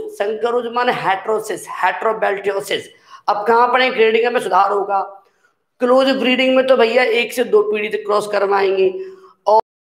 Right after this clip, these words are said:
ब्रीडिंग में तीन से छह पीढ़ी क्रॉस करवाएंगे। अब एक ही तो बचा क्रॉस ब्रीडिंग, जिसे बोलते हैं संकरण, इसमें तो heterosis बनेगा, इसमें तो बच्चों heterosis बनेगा, ठीक है ना, चलेगा। उम्मीद करते हैं आपको ये कॉन्सेप्ट समझ में आया होगा।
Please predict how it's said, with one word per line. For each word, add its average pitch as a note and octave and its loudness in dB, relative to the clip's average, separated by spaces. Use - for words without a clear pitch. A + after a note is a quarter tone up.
ब्रीडिंग B3+ -2
में C4 -2
तीन C4 -2
से B3+ 4
छह F#3 0
पीढ़ी G3+ -2
क्रॉस G#3 0
करवाएंगे। F#3+ 0
अब F#3 0
एक A3 0
ही B3+ -2
तो C4 -2
बचा A3+ 0
क्रॉस A3+ 2
ब्रीडिंग, G3+ -2
जिसे F#3 0
बोलते A#3 2
हैं A#3 0
संकरण, A3 0
इसमें A3 -2
तो B3+ 2
heterosis A3+ 0
बनेगा, G#3 0
इसमें A3+ -2
तो C4 2
बच्चों B3 0
heterosis A3 0
बनेगा, A#3 0
ठीक G3 -4
है A#3 2
ना, D#4 4
चलेगा। G#3+ 0
उम्मीद G#3+ -4
करते A#3 0
हैं A#3 2
आपको A3+ -2
ये A#3 -6
कॉन्सेप्ट G#3+ -6
समझ G#3 -4
में G#3+ -2
आया G3 2
होगा। F#3+ 0